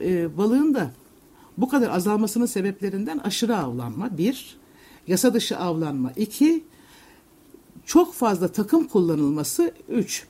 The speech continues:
bana göre. Bir ba-, e, teknede kaç tane ağ olur? Sekiz tane, on tane, on beş tane. Kırk tane ağ attığın zaman o denizi tüketirsin. Eşimin de dediği gibi,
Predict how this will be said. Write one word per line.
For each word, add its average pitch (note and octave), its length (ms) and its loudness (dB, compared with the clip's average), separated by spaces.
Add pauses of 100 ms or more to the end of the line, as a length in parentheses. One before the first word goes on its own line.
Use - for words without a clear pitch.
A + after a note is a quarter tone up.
(140)
bana A3+ 320 4
göre. C3 240 -2 (920)
Bir C#4+ 160 6
ba-, E3+ 400 4
e, E3 40 4
teknede B3+ 640 4 (400)
kaç D#4 240 6
tane G3+ 260 2
ağ E3 140 0
olur? D#3+ 460 0 (220)
Sekiz D4+ 400 0
tane, G#3 200 2
on C4 240 4
tane, A3 280 0
on A#3+ 260 2
beş D#3 180 -4
tane. B2+ 300 -8 (420)
Kırk F4+ 260 4
tane A3+ 200 4
ağ A#3 180 0
attığın C4 420 4
zaman C#4+ 360 2 (1200)
o B3+ 100 6
denizi D4 240 6
tüketirsin. C#4+ 640 4 (720)
Eşimin D4 320 2
de D4 100 2
dediği C4+ 320 4
gibi, D3 300 0